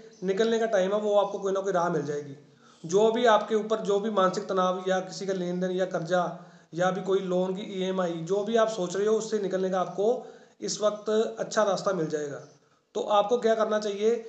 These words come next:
अगर बारिश का पानी हो सके बोतल में भर के अपने घर पे स्थापित करें, ये आपके लिए अच्छा है। तो उसके बाद छोटी कन्याओं की और गणेश का पूजन करें,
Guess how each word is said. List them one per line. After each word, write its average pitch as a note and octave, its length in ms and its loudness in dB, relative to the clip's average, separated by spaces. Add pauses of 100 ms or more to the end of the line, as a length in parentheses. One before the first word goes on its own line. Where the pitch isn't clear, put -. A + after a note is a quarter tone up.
(800)
अगर G3+ 220 4
बारिश G#3 340 4
का A#3 120 2
पानी G#3+ 260 2
हो F#3+ 160 0
सके A3 280 2
बोतल F#3+ 320 -2
में G#3+ 120 0
भर F3+ 120 0
के G3+ 240 -2 (200)
अपने F#3 260 -4
घर E3+ 120 -2
पे E3 160 -6
स्थापित E3 320 -6
करें, E3 400 -4 (240)
ये F3+ 140 0
आपके F3+ 240 -2
लिए F3+ 120 -2
अच्छा D3 240 -6
है। B2+ 220 -14 (880)
तो G3+ 60 0
उसके A3+ 380 0
बाद G#3+ 240 8
छोटी G#3 240 -4
कन्याओं F3+ 360 0
की A3 200 -2
और G#3+ 100 2
गणेश F#3+ 300 0
का A3+ 120 0
पूजन F#3+ 280 -2
करें, F#3+ 400 -2